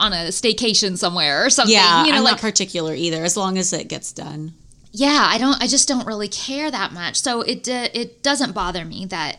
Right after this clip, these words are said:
Speaker 1: it wouldn't have bothered me if we did it beforehand, but I, th-, I feel like Hef was a real stickler on that.
Speaker 2: For sure, unless it was his birthday. Then the birthday could last all month, but <laughs>
Speaker 1: Yeah.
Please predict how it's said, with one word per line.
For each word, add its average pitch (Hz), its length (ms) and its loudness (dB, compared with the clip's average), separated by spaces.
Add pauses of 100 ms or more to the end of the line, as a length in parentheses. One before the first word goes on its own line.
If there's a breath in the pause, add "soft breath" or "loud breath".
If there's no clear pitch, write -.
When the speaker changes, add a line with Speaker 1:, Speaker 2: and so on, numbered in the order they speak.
Speaker 1:
it 226 160 0
wouldn't 285 240 6
have 214 100 2
bothered 190 320 4
me 202 340 2
if 208 120 -8
we 196 80 -2
did 175 140 -8
it - 100 -12
beforehand, 170 560 -10
but 185 120 -4
I, 202 40 -2
th-, - 300 -16
I 220 80 -4
feel 320 240 -4
like 330 340 -2
Hef 196 260 -4
was 190 140 -4
a 185 60 -6
real 160 160 -8
stickler - 460 -8
on - 180 -12
that. - 280 -16
Speaker 2:
For 202 120 -6
sure, 160 180 -4
unless 254 220 2
it - 20 -2
was 240 140 2
his 196 160 2
birthday. 139 500 -12 (380 loud breath)
Then 233 180 4
the 262 80 6
birthday 240 300 4
could 220 100 2
last 185 260 4
all 170 120 2
month, 151 320 -2
but 185 180 2
<laughs> - 1040 0
Speaker 1:
Yeah. 185 440 2